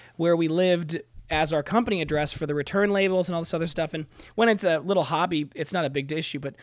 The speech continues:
now that it's become a, a much bigger company that's continuing to expand and continuing to have, uh, more and more publicity,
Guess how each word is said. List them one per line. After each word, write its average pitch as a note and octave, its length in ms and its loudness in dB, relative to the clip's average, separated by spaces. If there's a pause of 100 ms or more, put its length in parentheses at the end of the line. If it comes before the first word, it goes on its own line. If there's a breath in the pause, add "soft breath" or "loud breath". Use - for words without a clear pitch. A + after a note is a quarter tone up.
(340 loud breath)
now F#3+ 220 4
that G3+ 120 4
it's E3+ 120 -2
become D#3+ 720 -4 (400)
a, C3 240 -6 (340)
a C#3+ 120 -8 (140)
much F3+ 260 2
bigger D#3 240 0
company F#3 340 -4
that's D3 220 -4
continuing F#3 640 0
to D#3 80 0
expand D3+ 520 -4
and C3+ 140 -8
continuing F3 580 -6
to D3+ 80 0
have, C#3 460 -6 (400 loud breath)
uh, C3+ 200 -8
more D#3 240 -4
and D#3+ 80 -4
more D#3 160 -2
publicity, C3 840 -6